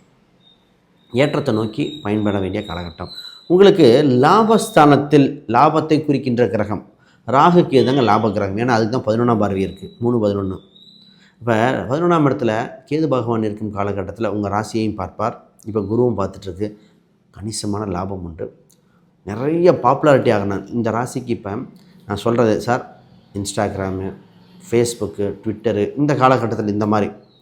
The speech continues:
ஃபோன் நம்பர் இதெல்லாம் பர்ஃபெக்ட்டா வச்சுக்கோங்க, உங்களுக்கு தொழில் நல்லாயிருக்கும். இந்த ராசிக்கு பண வரவுக்கு ஒரு வாழ்வியல் பரிகாரம் சொல்றேன் பாருங்க.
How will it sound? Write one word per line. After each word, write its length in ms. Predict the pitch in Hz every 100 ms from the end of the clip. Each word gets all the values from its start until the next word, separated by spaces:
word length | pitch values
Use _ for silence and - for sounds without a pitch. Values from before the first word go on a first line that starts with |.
| _ _ _ _ _ _
ஃபோன் 180 | - 151
நம்பர் 340 | 123 110 107 104
இதெல்லாம் 380 | 104 107 120 -
பர்ஃபெக்ட்டா 480 | - - 151 147 135
வச்சுக்கோங்க, 480 | 104 98 98 95 -
உங்களுக்கு 340 | 98 104 107 107
தொழில் 240 | 101 104
நல்லாயிருக்கும். 440 | 90 90 80 78 - _ _ -
இந்த 80 | 107
ராசிக்கு 420 | 117 123 117 117
பண 240 | 110 135
வரவுக்கு 560 | 127 110 104 101 107 104
ஒரு 380 | 104 110 143 -
வாழ்வியல் 520 | 101 127 185 185 127
பரிகாரம் 400 | 110 107 98 92
சொல்றேன் 260 | 87 92 98
பாருங்க. 300 | 82 82